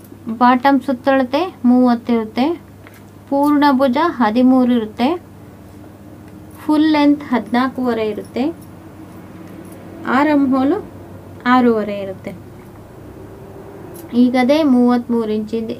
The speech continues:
ಎದೆ ಸುತ್ತಳತೆಗೆ ಉನ್ನತ ಎದೆಯ ಸುತ್ತಳತೆ ಒಂದ್ ಇಂಚ್ ಜಾಸ್ತಿ ಇರುತ್ತೆ ಇದಕ್ಕಿಂತ. ಸೊಂಟದ ಸುತ್ತಳತೆ ಇದಕ್ಕಿಂತ ಎರಡು ಇಂಚ್ ಕಡಿಮೆ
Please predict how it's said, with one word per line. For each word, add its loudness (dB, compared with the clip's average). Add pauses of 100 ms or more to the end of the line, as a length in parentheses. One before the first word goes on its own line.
ಎದೆ -8 (100)
ಸುತ್ತಳತೆಗೆ -6 (840)
ಉನ್ನತ 2 (160)
ಎದೆಯ -4
ಸುತ್ತಳತೆ -8 (160)
ಒಂದ್ -8
ಇಂಚ್ -12
ಜಾಸ್ತಿ -6 (100)
ಇರುತ್ತೆ -8 (100)
ಇದಕ್ಕಿಂತ. -12 (840)
ಸೊಂಟದ 0 (100)
ಸುತ್ತಳತೆ -2 (120)
ಇದಕ್ಕಿಂತ -6 (240)
ಎರಡು -2
ಇಂಚ್ -14 (120)
ಕಡಿಮೆ -2